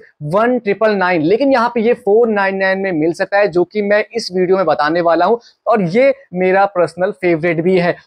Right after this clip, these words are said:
और इसमें आपको एक कूपन कोड दूंगा, जिसकी वजह से आपको सीधा फ्लैट पन्द्रह सौ रुपए का डिस्काउंट मिल जाएगा। सब बात करेंगे वीडियो में। देखो, चौथा यहाँ पे स्टूडेंट्स के लिए है, जो कि बिल्कुल फ्री है, तो स्टूडेंट्स भी यहाँ पे काफी अच्छे से फ्री में यूज कर सकते हैं। अब बात करते हैं ब्लेज प्लान की,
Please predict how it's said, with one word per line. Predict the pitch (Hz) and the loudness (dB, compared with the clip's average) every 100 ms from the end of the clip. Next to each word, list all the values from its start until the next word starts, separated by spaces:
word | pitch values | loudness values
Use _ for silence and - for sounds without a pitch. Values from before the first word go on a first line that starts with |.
| - | -2
और | 208 | 0
इसमें | 220 247 | 2 0
आपको | 226 - 214 | -2 0 0
एक | 208 | 0
कूपन | 202 190 | -4 -2
कोड | 160 156 | -2 -2
दूंगा, | 185 | -2
जिसकी | 202 165 208 | -4 -4 -4
वजह | 202 | -2
से | 208 | 0
आपको | 196 220 | -2 -4
सीधा | - 196 226 | -4 -2 -2
फ्लैट | 220 220 214 | 0 -2 -2
पन्द्रह | 196 196 214 220 - - | -2 0 0 0 -6 -6
सौ | 202 196 | 0 0
रुपए | 190 185 | 0 -2
का | 185 | -2
डिस्काउंट | 165 156 160 160 | -4 -2 0 0
मिल | 156 | 0
जाएगा। | 143 143 | 0 0
सब | 254 | -2
बात | 202 190 | 0 0
करेंगे | 175 175 | 0 0
वीडियो | 156 160 | 0 0
में। | 220 | -2
देखो, | _ _ 269 233 | _ _ -2 0
चौथा | 202 175 220 | 0 0 0
यहाँ | 208 196 | 0 0
पे | 233 | -2
स्टूडेंट्स | 226 220 180 175 170 | 0 -2 0 -2 -2
के | 220 | -2
लिए | 202 | 2
है, | 190 254 - - | 2 -2 -8 -4
जो | 240 | 0
कि | 285 175 | 0 2
बिल्कुल | 214 226 226 247 294 247 180 | 2 0 -2 0 2 2 -2
फ्री | - 254 247 | -2 0 0
है, | 170 143 - - | 0 -4 -8 0
तो | 247 415 | 2 2
स्टूडेंट्स | - 254 226 220 220 | -2 -2 0 -2 -2
भी | 196 202 | -4 -2
यहाँ | 175 170 | -2 0
पे | 214 | 0
काफी | 185 147 196 | 0 -2 -2
अच्छे | 160 - | -4 -6
से | 190 240 | -4 -4
फ्री | 247 277 | 0 0
में | 254 | 4
यूज | 208 156 | 2 2
कर | 156 | -4
सकते | 156 165 | -4 -6
हैं। | 156 _ _ - | -8 _ _ -2
अब | 214 | 2
बात | 226 220 | 2 0
करते | 208 208 | -2 -2
हैं | 226 180 | -4 -2
ब्लेज | 190 202 208 | 0 0 0
प्लान | 175 160 147 | -2 -2 -2
की, | 139 | -8